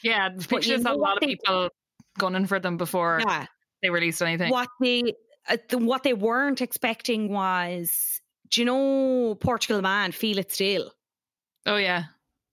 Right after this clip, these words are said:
Speaker 2: That was out for ages, and then for whatever reason was just, like, just kept growing and growing and growing because a radio play or something. Anyway, I can't remember exactly what they said. But, uh, like, obviously with Driver's License is, like, it's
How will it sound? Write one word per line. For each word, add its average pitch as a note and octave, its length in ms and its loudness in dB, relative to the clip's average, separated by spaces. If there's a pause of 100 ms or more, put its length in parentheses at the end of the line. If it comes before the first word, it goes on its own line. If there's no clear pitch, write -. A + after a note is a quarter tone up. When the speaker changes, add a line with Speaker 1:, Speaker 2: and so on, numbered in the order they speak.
(260)
Speaker 2:
That D#4+ 180 2
was C#4+ 120 0
out B3+ 260 -2
for - 280 -2
ages, A#3 640 0
and A3+ 140 0
then G#3+ 100 0
for A#3 140 -4
whatever A3 360 -2
reason G#3+ 440 -4
was F#3 160 -4
just, - 280 -6
like, E3 460 -6 (1040)
just - 240 -2
kept - 340 -2
growing G#3+ 520 2
and F#3 140 -2
growing F#3+ 420 0
and E3 100 -2
growing F3+ 380 -2
because F#3 200 -6
a F3+ 40 -4
radio F#3 320 0
play F#3 220 -2
or D#3 80 -6
something. E3+ 300 -6
Anyway, E3+ 180 -2
I D#3+ 40 -6
can't G#3 160 -6
remember E3+ 200 -4
exactly D#3+ 320 -6
what D#3+ 100 -4
they E3+ 60 -2
said. - 200 -8 (600)
But, B3+ 240 0 (320)
uh, D4 240 2
like, B3+ 260 0
obviously C#4 480 0
with B3 100 -2
Driver's A#3+ 300 0
License F#3+ 360 -4
is, F3+ 140 -4
like, D#3+ 360 -2 (640)
it's G3 360 -2